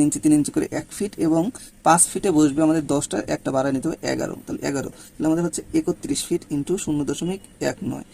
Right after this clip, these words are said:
into four, চারটা বারান্দা, চারটা দরজা। একত্রিশ গুণন শূন্য দশমিক শূন্য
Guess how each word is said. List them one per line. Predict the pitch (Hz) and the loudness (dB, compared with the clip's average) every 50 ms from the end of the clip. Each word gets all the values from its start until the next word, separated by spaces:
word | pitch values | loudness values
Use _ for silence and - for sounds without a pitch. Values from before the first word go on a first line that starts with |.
| - - - - - - | -20 -20 -16 -8 -4 -4
into | 151 147 - 196 302 - - - - | -4 -2 -2 -4 -4 -4 -8 -10 -2
four, | - 175 - - - - - - - - - - | -2 -2 -2 -2 -6 -20 -20 -20 -20 -20 -16 -8
চারটা | - 151 - - - 147 135 | -8 -8 -6 -4 -4 -4 -4
বারান্দা, | 135 131 127 127 - - - - _ _ _ _ _ _ - _ _ - _ _ - _ - _ _ _ _ _ _ _ - - _ _ _ _ - - - - - _ _ _ - - - _ - | -4 -6 -8 -10 -12 -14 -20 -20 _ _ _ _ _ _ -20 _ _ -20 _ _ -20 _ -20 _ _ _ _ _ _ _ -20 -20 _ _ _ _ -20 -20 -20 -20 -20 _ _ _ -20 -20 -8 _ 6
চারটা | 208 208 - - 180 131 | 6 6 6 4 0 2
দরজা। | 127 117 - - - - - - - _ _ _ _ _ _ - _ _ _ _ _ _ _ - - _ _ - _ _ - - | 0 -2 -2 -6 -14 -16 -18 -20 -20 _ _ _ _ _ _ -20 _ _ _ _ _ _ _ -20 -20 _ _ -20 _ _ -10 -8
একত্রিশ | - - 160 - - 160 156 160 202 - - - - - - - - - - - 202 | -6 -6 -6 -4 0 2 2 2 2 0 -8 -14 -18 -20 -20 -20 -20 -20 -14 -10 -4
গুণন | 185 147 139 139 156 202 220 - - - - - - | -2 0 0 0 -2 -4 -6 -10 -16 -20 -20 -14 -6
শূন্য | - 156 156 151 143 | -2 0 0 0 0
দশমিক | 156 165 165 165 - - | -2 -4 -4 -8 -4 -4
শূন্য | 147 143 143 | -2 -2 -2